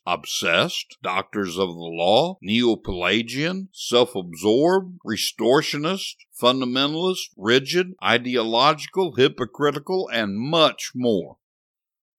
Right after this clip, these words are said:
In addressing faithful cardinals at the Synod of the Family, in magazine interviews, book interviews, radio interviews,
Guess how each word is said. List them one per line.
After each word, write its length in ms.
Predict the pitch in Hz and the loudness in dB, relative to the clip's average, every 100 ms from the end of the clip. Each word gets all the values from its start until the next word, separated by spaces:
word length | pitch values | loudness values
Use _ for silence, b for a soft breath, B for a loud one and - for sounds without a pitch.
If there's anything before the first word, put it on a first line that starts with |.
| _ _ | _ _
In 120 | 120 | -2
addressing 580 | 123 92 120 156 - 120 | -2 -2 0 2 0 -8
faithful 440 | 101 135 135 - 90 | -4 -2 -2 -4 -8
cardinals 560 | - 175 175 131 101 | 0 2 2 -4 -4
at 140 | 107 87 | -6 -6
the 80 | |
Synod 520 | - - 139 127 120 110 | -10 -4 -2 0 -2 -2
of 160 | 85 | -8
the 100 | 82 - | -14 -4
Family, 500 | 170 185 127 87 82 | 0 0 -2 -6 -8
in 200 | 110 107 | -4 -2
magazine 720 | 120 143 143 117 107 160 160 | 2 2 2 -2 -2 -4 -2
interviews, 760 | 131 117 107 98 98 101 143 - - _ | -2 -2 -6 -6 -6 -6 -8 -16 -20 _
book 360 | 90 156 190 | 0 2 2
interviews, 720 | 131 101 85 85 82 85 67 - _ | 0 -2 -4 -10 -10 -10 -12 -20 _
radio 640 | 95 113 170 170 143 101 | -2 4 6 6 4 2
interviews, 680 | 98 85 65 85 82 107 - | -2 -4 -10 -10 -8 -8 -10